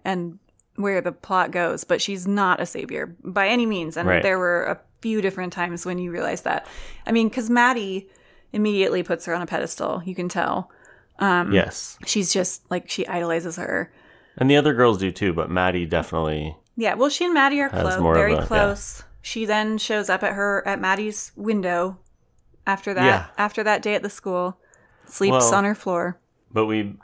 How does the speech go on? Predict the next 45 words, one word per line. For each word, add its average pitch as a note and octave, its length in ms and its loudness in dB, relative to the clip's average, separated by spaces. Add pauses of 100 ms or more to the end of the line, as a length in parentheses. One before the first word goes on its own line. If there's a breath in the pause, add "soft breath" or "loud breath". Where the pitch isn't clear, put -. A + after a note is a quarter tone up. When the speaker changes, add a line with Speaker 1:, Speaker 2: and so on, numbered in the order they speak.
Speaker 2:
we G2+ 120 0
didn't A2 260 0
talk G2 200 0
about - 480 -2
probably G2 240 0
the F2 80 0
best E2+ 240 -2
scene F2+ 140 -2
of E2+ 80 0
the D#2+ 80 -2
whole D#2+ 100 -4
film, F2+ 460 2 (460)
where E2 440 2
Speaker 1:
Oh, C4+ 80 6
did C4+ 140 0
that D4 140 4
happen F4 280 2
on F4+ 80 0
the E4 60 2
very A#3+ 200 0
first B3+ 280 -8
day A3 180 -2
too? - 80 -2
Speaker 2:
Yeah. - 300 2 (200)
Speaker 1:
Oh, D4 300 4
yeah. C4+ 360 4 (180)
Speaker 2:
So G#2+ 240 4
they G2 320 6
say G#2+ 260 0
they're G#2+ 180 4
all F#2 140 6
gonna G2 160 0
stick G2+ 240 -4
together, G#2+ 400 4
and F2+ 260 0
then F2+ 380 2
Rita F#2 300 2
has G2 160 2
detention. D3 600 -2
Speaker 1:
Oh, G3 160 -10
right. F3+ 460 -12
Yeah, F#3 100 -8
Speaker 2:
So F#2 380 6
Speaker 1:
yeah, F#2+ 60 2
yeah. E3+ 140 -8